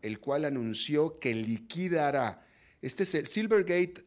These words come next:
es más bien un banco, a diferencia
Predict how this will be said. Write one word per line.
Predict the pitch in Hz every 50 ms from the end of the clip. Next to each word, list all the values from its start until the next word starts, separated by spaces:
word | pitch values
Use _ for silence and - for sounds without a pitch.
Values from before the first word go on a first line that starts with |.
| _
es | - 127 127 135 143
más | 147 151 147 147 131 127
bien | 143 156 156 156 156 156 156 -
un | - 139 127 127 127
banco, | - 180 202 214 208 185 - 135 135 127 - -
a | 107 104 104
diferencia | 104 104 101 98 - - 104 113 139 175 208 226 214 - - - 95 85 80 -